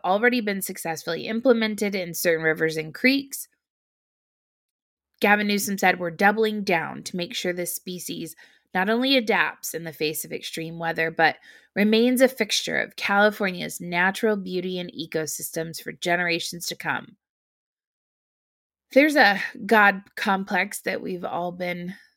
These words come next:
loving to hate. While human intervention in natural selection can have short-term benefits,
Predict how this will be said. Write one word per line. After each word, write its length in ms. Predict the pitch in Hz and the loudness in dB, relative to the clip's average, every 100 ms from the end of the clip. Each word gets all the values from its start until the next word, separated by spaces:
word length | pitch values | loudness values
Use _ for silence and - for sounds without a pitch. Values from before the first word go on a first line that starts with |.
| _ _ _ _ _ _ | _ _ _ _ _ _
loving 400 | 196 185 180 175 | -2 -2 -2 -12
to 160 | 170 170 | -10 -8
hate. 380 | 165 170 220 _ - - - _ _ | -6 -8 -8 _ -20 -20 -20 _ _
While 280 | 254 220 220 | 2 2 2
human 340 | 233 262 302 | -2 0 0
intervention 640 | 339 240 226 202 196 196 180 | 0 0 2 0 -2 -4 -4
in 140 | 175 | -4
natural 460 | 175 165 170 180 175 | 0 0 0 -2 -2
selection 560 | - 170 160 - 185 185 | -2 0 0 0 -4 -6
can 320 | 185 180 190 | -4 -2 0
have 320 | 180 175 170 | 0 0 0
short-term 720 | - 165 156 - 165 160 156 | 0 2 0 -2 -4 -4 -4
benefits, 800 | 147 147 175 - 311 349 - | -2 -2 -2 2 2 2 -6